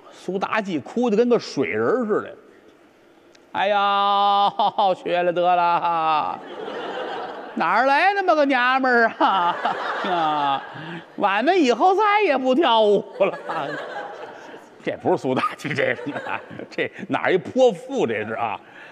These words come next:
委屈，委屈啊！哎呦，又哭又嚎啊！哎呀，滚娟把板儿也拽了啊！<laughs> 以后俺们不打这破玩意儿了啊！啊，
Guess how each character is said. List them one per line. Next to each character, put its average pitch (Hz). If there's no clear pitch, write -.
委 214
屈， 262
委 143
屈 170
啊！ 139
哎 240
呦， 208
又 143
哭 175
又 127
嚎 135
啊！ 123
哎 -
呀， -
滚 98
娟 180
把 170
板 139
儿 151
也 139
拽 147
了 120
啊！ 110
<laughs> -
以 170
后 196
俺 156
们 202
不 262
打 143
这 185
破 165
玩 135
意 151
儿 139
了 123
啊！ 160
啊， 131